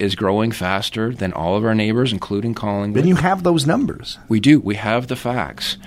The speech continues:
Speaker 1: Um, we're growing so fast that the ca-, that the school board is building a fourth elementary school in our community.
Speaker 2: <laughs> So they know they have that many students coming.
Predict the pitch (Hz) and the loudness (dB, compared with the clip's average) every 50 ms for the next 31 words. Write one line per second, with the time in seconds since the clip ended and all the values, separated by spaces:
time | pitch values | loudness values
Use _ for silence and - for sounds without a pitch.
0 | - - - - - - - - 90 92 92 95 92 95 95 95 92 - - - | -18 -18 -18 -18 -18 -14 -6 -2 0 2 2 2 2 2 0 -2 -4 -4 -2 0
1 | 120 113 104 117 120 123 135 139 135 - - 127 120 113 113 107 113 123 123 - | 0 0 2 2 2 4 2 2 2 0 0 0 0 0 0 2 2 0 0 -2
2 | - 107 95 - 107 - - - 113 - 123 120 107 - - 117 107 - - 120 | -2 -4 -4 -4 -6 -8 -6 -6 -6 -2 0 0 0 0 0 -2 -2 0 2 2
3 | 123 123 127 113 107 110 92 - 113 120 117 120 117 110 - - - 117 120 120 | 2 4 4 2 2 0 0 0 0 2 2 2 2 0 -2 -4 -2 0 2 2
4 | 120 - - - 110 110 107 107 107 110 107 - 110 107 - - - 92 85 78 | 0 0 -2 -2 0 2 2 2 2 2 0 0 -2 -2 -2 -2 -2 -2 -2 0
5 | - - 87 92 92 95 92 - - 110 113 123 127 123 107 87 78 - 202 196 | -2 -2 -2 0 0 0 0 0 0 2 2 4 4 4 2 2 0 2 2 4
6 | 180 180 180 180 190 202 233 247 247 202 196 175 165 175 165 151 156 151 147 127 | 6 6 6 6 6 4 6 6 6 6 6 6 6 4 4 4 4 2 2 2
7 | - 156 151 143 131 127 117 - - 180 190 190 123 104 107 113 123 127 117 120 | 4 6 6 6 6 4 0 0 2 2 2 4 4 2 4 4 4 2 2 0
8 | 123 120 123 123 120 117 113 113 113 107 | -6 -10 -8 -8 -8 -8 -8 -8 -10 -10